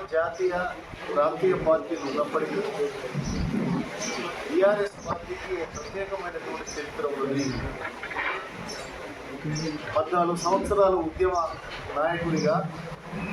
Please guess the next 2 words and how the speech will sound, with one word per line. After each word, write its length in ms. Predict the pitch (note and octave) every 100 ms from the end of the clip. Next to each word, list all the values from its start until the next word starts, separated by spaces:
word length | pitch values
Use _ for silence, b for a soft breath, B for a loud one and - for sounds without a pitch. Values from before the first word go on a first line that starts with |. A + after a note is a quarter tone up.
| - F3+ - - -
కేసీఆర్, 560 | D#3 D3 D#3+ D#3 E3 C#3 D3 C#3+ C#3+ C3 - - - - - - -
పది 160 | -